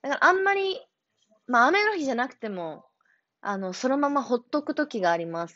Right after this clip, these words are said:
雲、雲に関しては。ちっちゃい雲はね。大きい雲は、あの、潰せはしないので怖いから。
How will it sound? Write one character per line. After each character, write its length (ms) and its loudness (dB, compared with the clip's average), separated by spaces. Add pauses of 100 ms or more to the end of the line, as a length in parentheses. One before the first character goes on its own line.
雲、 400 -4 (120)
雲 280 4
に 140 0
関 220 0
し 60 -12
て 100 -4
は。 80 -4
ち 160 -6
っ 100 -12
ち 60 2
ゃ 80 8
い 80 -2
雲 220 0
は 120 0
ね。 220 -10 (400)
大 240 4
き 80 -4 (100)
い 60 -8
雲 420 0
は、 160 4
あ 80 0
の、 120 -6
潰 280 -4
せ 140 0
は 100 4
し 140 -8
な 120 -2
い 40 -4
の 100 -8
で 100 -4
怖 280 2
い 40 -6
か 140 -2
ら。 60 -10